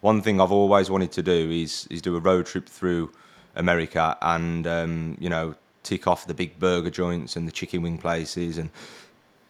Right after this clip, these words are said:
indulge in all this typical American food. Now,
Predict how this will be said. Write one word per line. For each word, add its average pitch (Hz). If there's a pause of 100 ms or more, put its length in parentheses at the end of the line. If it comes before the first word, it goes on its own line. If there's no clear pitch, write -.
(420)
indulge 101
in 95
all 92
this - (320)
typical 98
American 87
food. 104
Now, 98